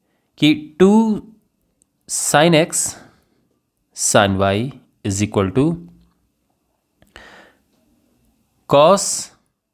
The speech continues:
x minus y minus cos x plus y। तो यहाँ पर हम ये माइंड में लेके चलेंगे कि हमने ये अप्लाई करना है। तो सबसे पहले तो हम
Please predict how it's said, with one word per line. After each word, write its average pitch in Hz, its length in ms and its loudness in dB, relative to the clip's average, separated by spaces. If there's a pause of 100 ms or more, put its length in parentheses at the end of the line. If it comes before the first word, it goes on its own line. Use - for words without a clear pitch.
(920)
x 143 260 0
minus 110 360 0
y 127 320 0 (340)
minus 110 680 -2 (600)
cos 127 440 2 (1300)
x - 220 -4
plus 101 320 -4
y। 90 200 -4 (680)
तो 139 80 2
यहाँ 127 760 0
पर 175 140 4
हम 160 520 0 (520)
ये 131 220 4
माइंड 120 300 2
में 117 80 2
लेके 113 200 -4
चलेंगे 113 320 0
कि 214 60 2
हमने 220 220 4
ये 202 480 2
अप्लाई 117 280 2
करना 98 280 -2
है। 92 280 -10 (680)
तो 196 200 6
सबसे 175 280 0
पहले 185 180 4
तो 196 100 2
हम 175 240 4